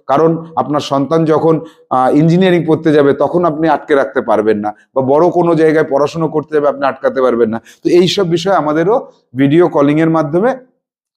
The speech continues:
চল্লিশ মিনিটের একটা কোর্স আছে, সেটা আপনি করতে পারেন, আমাদের সঙ্গে যোগাযোগ করতে পারেন। আর স্পোকেন ইংলিশ হচ্ছে এই মুহূর্তে সব থেকে বড় ইস্যু, যেটা আপনার সন্তান ওই চার্টের মধ্যে পড়ে গেছে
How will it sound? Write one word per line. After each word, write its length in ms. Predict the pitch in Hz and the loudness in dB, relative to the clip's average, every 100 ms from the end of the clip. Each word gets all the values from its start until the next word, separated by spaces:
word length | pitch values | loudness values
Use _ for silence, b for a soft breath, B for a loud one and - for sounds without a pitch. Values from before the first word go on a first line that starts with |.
| _ | _
চল্লিশ 360 | - 139 156 151 | 0 2 2 2
মিনিটের 300 | 156 151 156 | 0 2 2
একটা 200 | 139 135 | 2 -2
কোর্স 320 | - 151 151 | 0 -2 0
আছে, 200 | 185 233 | 0 0
সেটা 280 | - 135 139 | 0 0 0
আপনি 200 | 123 131 | -2 -2
করতে 280 | 135 131 165 | -2 -2 -2
পারেন, 220 | 170 190 | 0 0
আমাদের 240 | 139 127 | 0 -2
সঙ্গে 240 | 120 135 123 | -2 -2 2
যোগাযোগ 380 | 131 151 170 165 | 2 4 2 0
করতে 300 | 180 - 185 | -2 0 2
পারেন। 240 | 196 233 B B B | 2 0 B B B
আর 220 | 147 233 - B - | 0 0 -2 B -20
স্পোকেন 520 | - - 220 226 262 | -20 -4 -2 0 0
ইংলিশ 340 | 240 196 170 | 2 2 0
হচ্ছে 200 | 170 165 | -2 0
এই 400 | - - 190 262 | -2 2 4 4
মুহূর্তে 360 | 254 233 208 190 | 4 2 0 -2
সব 240 | 180 135 | -4 -6
থেকে 180 | - 170 | -4 -4
বড় 300 | 151 135 170 | 0 0 2
ইস্যু, 460 | 160 147 196 131 B B B | 0 -2 0 -2 B B B
যেটা 300 | 120 151 226 | -2 2 2
আপনার 420 | 220 135 135 190 | 2 0 -2 -4
সন্তান 520 | 208 202 196 196 247 247 - - | -2 -2 -2 0 0 -2 -6 2
ওই 180 | 180 | 2
চার্টের 520 | 196 196 170 185 220 214 | 2 2 2 4 4 2
মধ্যে 280 | 214 180 | 2 2
পড়ে 260 | 196 208 220 | 2 4 4
গেছে 320 | 196 - 104 | 4 2 -6